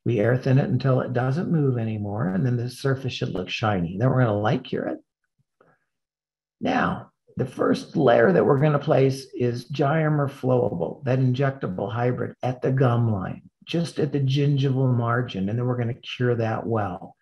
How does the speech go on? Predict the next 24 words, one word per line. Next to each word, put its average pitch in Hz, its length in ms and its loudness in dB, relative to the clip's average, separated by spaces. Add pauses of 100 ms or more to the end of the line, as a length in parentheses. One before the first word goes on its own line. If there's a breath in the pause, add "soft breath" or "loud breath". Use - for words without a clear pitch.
(220 soft breath)
In 165 100 -2
other - 180 2
words, 156 200 2
about 131 200 4
a 127 40 2
half 165 260 -2
a 196 60 2
millimeter 143 680 0
or 123 60 -2
so 123 340 -2
layer 123 640 -2
of 113 200 -6
Giomer 131 560 0
Flowable 113 640 -4 (340)
at 123 140 -8
the 117 80 -4
gingival 123 640 0
cemental 123 560 -2
margin 120 540 -2
up, 120 180 -8 (380 soft breath)
up 120 120 -8
towards 135 300 -2
the - 80 -4
gums, 123 500 -2